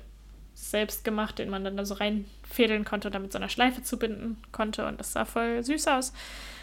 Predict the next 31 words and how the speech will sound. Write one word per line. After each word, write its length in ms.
Ähm, 440
ja, 180
und 60
dann 100
habe 100
ich 80
mir 100
selber 280
zum 120
Beispiel 200
auch 180
mal 240
einen 100
Rock 280
gekauft, 460
der 80
eigentlich 180
viel 100
zu 120
groß 280
war, 80
hab 80
den 100
dann 120
einfach 200
kleiner 320
genäht 360
und 120
solche 200
kleinen 240
Änderungen 580